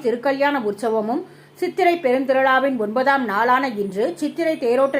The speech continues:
நிகழ்ச்சியும் நடைபெற்றது. சுவாமி ரத்னகிரீஸ்வரர் உடனுறை சுரும்பார் குழலி அம்மனுக்கு பால், இளநீர், நெய், சந்தனம் உள்ளிட்ட வாசனை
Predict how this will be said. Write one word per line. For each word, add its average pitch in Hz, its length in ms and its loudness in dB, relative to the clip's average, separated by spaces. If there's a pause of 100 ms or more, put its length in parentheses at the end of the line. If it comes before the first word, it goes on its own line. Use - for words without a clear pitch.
நிகழ்ச்சியும் 262 480 -4
நடைபெற்றது. 202 540 -4 (580)
சுவாமி 294 360 4 (100)
ரத்னகிரீஸ்வரர் 311 840 0
உடனுறை 269 360 2 (180)
சுரும்பார் 277 500 2
குழலி 233 320 0 (220)
அம்மனுக்கு 233 440 -2 (420)
பால், 262 280 4 (100)
இளநீர், 262 440 2 (100)
நெய், 247 300 -2
சந்தனம் 254 480 0
உள்ளிட்ட 233 280 0 (120)
வாசனை 269 340 2